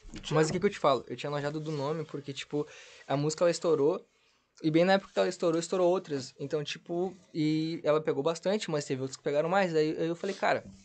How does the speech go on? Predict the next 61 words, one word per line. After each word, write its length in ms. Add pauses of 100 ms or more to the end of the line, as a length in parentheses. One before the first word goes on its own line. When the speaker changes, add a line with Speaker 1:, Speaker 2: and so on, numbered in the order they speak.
(440)
Speaker 2:
quero 140
fazer 180
um 60
bagulho 340
pra, 360
pra 200
também 240
não 120
ficar 180
na, 240
tipo, 220
parecer 280
que 80
tá 120
na 80
sombra, 260
quero 120
fazer 120
um 60
bagulho 200
mais 200
autoral", 440 (140)
entendeu? 260 (220)
Tanto 160
que 100
na, 300
na 240
época 240
eu 40
até 140
parei 220
de 80
fazer 220
montagem 600
e 120
versão, 480 (240)
tipo, 180
de 100
coisa 220
que 80
já 80
tinha, 200
já 100
tinha. 320 (280)
Quando 220
era 140
música 200
que 60
já 80
tinha, 140
eu 40
já 80
pulava 240
fora, 240
eu 40
já 60
não 140
queria 220
nem 100
fazer 260
mais, 300